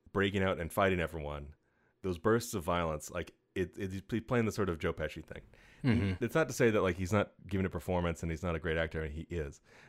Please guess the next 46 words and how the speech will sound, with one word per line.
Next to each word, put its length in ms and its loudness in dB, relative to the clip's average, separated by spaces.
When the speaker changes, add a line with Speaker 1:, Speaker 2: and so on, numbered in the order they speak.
Speaker 1:
But, 180 6
like, 220 2
his 280 -4
range 600 0
wasn't 300 -2
tested, 320 -2
I 80 0
don't 180 -4
think, 260 -6
until 240 -4
we 80 0
get 100 -6
to 60 -6
The 100 -2
Irishman, 480 -2
where 120 -4
he, 80 -4
he 80 -10
plays 300 -4
a 40 -10
totally 320 -2
different 240 -6
role, 380 -6
and 120 -4
it's, 260 -8
it's, 240 -8
it's 140 -12
kind 160 -6
of 40 -10
a 80 -6
wild 280 -4
thing 180 -6
to, 160 -8
to 80 -10
see 160 -6
him 60 -2
Speaker 2:
And 100 2
Speaker 1:
transform 360 -2
Speaker 2:
late 120 6
Speaker 1:
that 40 6
Speaker 2:
in 60 4
his 120 4
Speaker 1:
way. 40 -2
Speaker 2:
career. 440 8
<laughs> 100 8
Speaker 1:
Yeah, 340 0